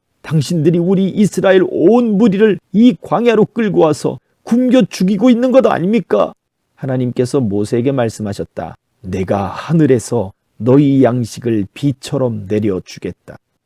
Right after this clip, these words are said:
백성이 날마다 나가서 그날 먹을 양만큼 거두어 드리게 하여라. 그들이 나의 가르침대로 사는지 살지 않는지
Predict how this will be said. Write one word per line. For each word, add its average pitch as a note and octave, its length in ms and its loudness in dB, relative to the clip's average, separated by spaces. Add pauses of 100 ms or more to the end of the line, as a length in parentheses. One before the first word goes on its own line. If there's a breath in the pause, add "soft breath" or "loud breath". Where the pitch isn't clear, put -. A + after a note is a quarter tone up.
(140)
백성이 G#2+ 600 -6
날마다 B2 600 0
나가서 A2+ 680 -2
그날 A#2+ 380 0
먹을 G#2 480 -4
양만큼 F#2+ 720 -10 (140)
거두어 C3 480 -2
드리게 A2 400 -4
하여라. F2+ 400 -12 (260)
그들이 A2+ 380 0
나의 A2 400 0
가르침대로 G#2 840 -4
사는지 F2+ 680 -10
살지 C3+ 580 -4
않는지 A2 500 -8